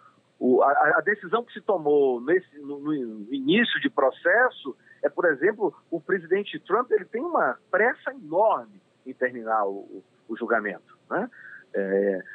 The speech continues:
dia quatro de fevereiro <clears throat> é o, é o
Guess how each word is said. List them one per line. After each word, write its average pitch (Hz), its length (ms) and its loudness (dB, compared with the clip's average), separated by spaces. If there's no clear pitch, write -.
dia 143 200 0
quatro 208 440 2
de 151 200 2
fevereiro 143 1120 2
<clears throat> 202 280 2
é 165 180 4
o, 160 560 4
é 120 120 2
o 120 240 2